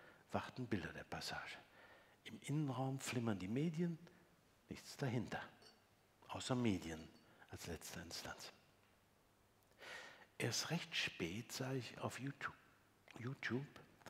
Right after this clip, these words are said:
einen längeren Ausschnitt der Performance, denn bis jetzt war alles, was ich Ihnen erzählt habe,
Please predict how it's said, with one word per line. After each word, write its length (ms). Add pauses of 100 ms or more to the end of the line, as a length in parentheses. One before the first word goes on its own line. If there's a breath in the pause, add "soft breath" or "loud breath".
(320 loud breath)
einen 180
längeren 480
Ausschnitt 520
der 60
Performance, 840 (140)
denn 140
bis 160
jetzt 260
war 160 (140)
alles, 340
was 100
ich 120
Ihnen 100
erzählt 380
habe, 140